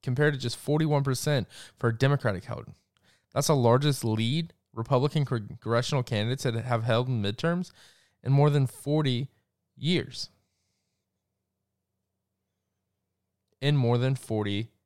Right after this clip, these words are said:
years. Look what's happening to the country. Just two years ago, we were booming, man. Our economy was rolling. Now,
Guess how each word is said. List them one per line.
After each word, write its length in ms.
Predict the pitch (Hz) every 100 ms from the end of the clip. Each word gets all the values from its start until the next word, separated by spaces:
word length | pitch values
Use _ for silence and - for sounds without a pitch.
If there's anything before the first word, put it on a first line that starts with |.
| _ _ _
years. 500 | - 101 85 - - - _ _ _ _ _ _ _ _ _ _ _ _ _ _ _ _ _ _ _ _ _ _ _ _ _ _
Look 160 | 147 170
what's 140 | 208
happening 320 | 175 143 131 120
to 80 |
the 80 | 110
country. 320 | 127 131 120 - _ _ _ _ _ _ _ _ _ _ -
Just 180 | 147 -
two 140 | 202
years 320 | 180 160 185
ago, 160 | 143 104
we 160 | 110 135
were 140 | 107 98 _ -
booming, 420 | 151 160 107 85
man. 300 | 90 104 110 _ _ _ _ _
Our 100 | -
economy 380 | 135 147 139 131
was 180 | 107 98
rolling. 440 | 98 120 127 78 - _ _ _ _ _ _ _ _ _ _ _ _ _ _ _ _ _
Now, 400 | 127 170 196 127